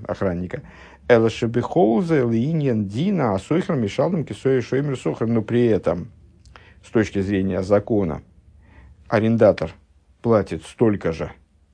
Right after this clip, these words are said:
и платит за те же статьи ущербов, скажем, столько же, за те же статьи ущербов, как и платный охранник, Динейгам Шлойша, их, э, законы их три.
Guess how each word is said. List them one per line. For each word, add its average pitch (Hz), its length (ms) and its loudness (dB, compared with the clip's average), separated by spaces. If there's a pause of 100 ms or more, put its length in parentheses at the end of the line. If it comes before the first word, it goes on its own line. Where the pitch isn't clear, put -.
и - 80 -12
платит 87 400 -6
за 104 200 0
те 123 220 4
же 87 320 -2 (240)
статьи 98 600 -4 (240)
ущербов, 87 500 -6
скажем, - 400 -8 (760)
столько 107 440 0
же, 98 160 0
за 98 160 4
те 110 160 0
же 107 100 -2
статьи 98 320 -2
ущербов, 98 420 0
как 95 200 -2
и - 40 -12
платный 95 340 -4
охранник, 101 460 -4
Динейгам 107 500 -2
Шлойша, 107 460 0
их, - 520 -6 (540)
э, 104 640 2 (600)
законы 113 520 0
их - 380 -6
три. 107 340 -2